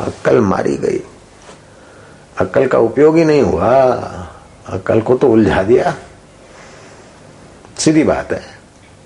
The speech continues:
पिता का एक बूंद और माता का मासिक धर्म मिक्स हुआ, बॉडी बनी, ऐसे ही हुआ। डॉक्टर लोग उसमें अपने जुड़ गए और फिर मन और बुद्धि में जो संस्कार पड़े और डिग्रियां मिली, आप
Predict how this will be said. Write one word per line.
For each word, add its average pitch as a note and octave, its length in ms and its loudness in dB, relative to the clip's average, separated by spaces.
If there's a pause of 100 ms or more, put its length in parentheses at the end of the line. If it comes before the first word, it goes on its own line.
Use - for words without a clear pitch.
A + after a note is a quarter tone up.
(560)
पिता F2+ 300 0
का - 320 -6
एक G#2 280 -2
बूंद C#3 320 0
और G2+ 220 -4
माता G#2 360 -2
का - 160 -6
मासिक B2+ 480 -2
धर्म A2+ 260 -6 (840)
मिक्स A#2 280 -2
हुआ, F#2 260 2
बॉडी B2+ 480 0
बनी, C#3 300 -4 (480)
ऐसे A#2+ 180 0
ही D3 60 4
हुआ। D#3+ 220 2
डॉक्टर D3 320 -2
लोग - 300 -8 (1300)
उसमें A#2+ 320 0
अपने G2+ 300 -2
जुड़ C3 180 -2
गए - 260 -6 (1800)
और - 120 -4
फिर G2 160 0
मन A2 280 2
और G#2+ 140 2
बुद्धि G#2+ 340 2
में G2 180 0
जो G#2 120 4
संस्कार A#2+ 580 -2
पड़े F#2+ 240 0
और F#2+ 140 0
डिग्रियां A#2+ 420 2
मिली, A#2+ 300 -2
आप - 320 -10